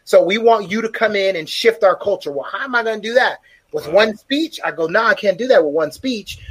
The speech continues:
Speaker 1: So I created something where I go in and reach the, the, uh, the entire student body with a message, the teachers with a message, the parents with a message, the leaders with a message, the
Speaker 2: There you
Speaker 1: student
Speaker 2: go.
Speaker 1: athletes,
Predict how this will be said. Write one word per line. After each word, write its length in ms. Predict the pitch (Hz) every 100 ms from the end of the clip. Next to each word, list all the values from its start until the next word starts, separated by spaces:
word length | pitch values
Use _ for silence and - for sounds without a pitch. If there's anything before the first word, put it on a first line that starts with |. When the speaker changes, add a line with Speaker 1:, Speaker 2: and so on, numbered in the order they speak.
| -
Speaker 1:
So 140 | -
I 80 | 190
created 800 | 180 - 208 185 226 214 170 160
something 400 | - 185 180 170
where 120 | 165 160
I 60 |
go 220 | 156 165 170
in 80 |
and 140 | 165 156
reach 280 | 175 165 - _ _ _
the, 240 | 151 139 -
the, 140 | 139 127 - -
uh, 60 | -
the 100 | - 135
entire 360 | 131 185 208
student 340 | 202 226 220 208
body 280 | 196 202
with 160 | 202 175
a 40 |
message, 440 | 160 139 - - -
the 180 | 151 127 - _
teachers 360 | 302 285 208
with 180 | 143 147
a 40 | 139
message, 420 | 135 123 131 -
the 120 | 180
parents 480 | 185 - 285 254 214
with 140 | 156 -
a 40 |
message, 420 | 143 135 135 - _ _ -
the 100 | 233
leaders 540 | 277 330 269 160 143
with 120 | 151 156
a 40 |
message, 460 | 143 131 - - -
the 80 | 160
Speaker 2:
There 140 | 127 131
you 80 |
Speaker 1:
student 100 | 135
Speaker 2:
go. 100 | 135
Speaker 1:
athletes, 640 | 294 - _ _ _ -